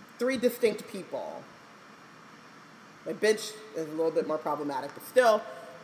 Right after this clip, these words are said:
Um, so, I got Dean Thomas.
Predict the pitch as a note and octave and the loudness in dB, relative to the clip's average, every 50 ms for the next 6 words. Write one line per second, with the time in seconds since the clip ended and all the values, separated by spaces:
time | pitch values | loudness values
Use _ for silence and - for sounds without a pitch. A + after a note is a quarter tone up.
0 | - - G3+ A3+ - - D4+ C#4 C4+ C#4 C#4 C4+ - C4 C#4 - - C4 - - | 0 4 4 6 10 12 12 12 12 12 10 10 8 4 2 2 2 -2 -2 -2
1 | C4 B3 A3 - - - - - - - - - - - - - - - - - | -6 -6 -6 -8 -12 -18 -20 -20 -20 -20 -20 -20 -20 -20 -20 -20 -20 -20 -20 -4
2 | - - C4 A#3+ A#3+ A3+ - - - - - - - - - F3+ G3+ A3 A3+ A3 | 2 4 6 6 6 6 4 0 -4 -12 -14 -16 -10 -2 2 6 8 8 8 8
3 | G3+ F#3+ F#3+ A3 A#3+ C4 C#4 C#4 - A#3 F#3+ F3+ E3 D#3+ D#3+ D#3+ F3+ | 6 -2 -2 0 0 2 2 2 4 4 4 6 4 2 0 -2 -4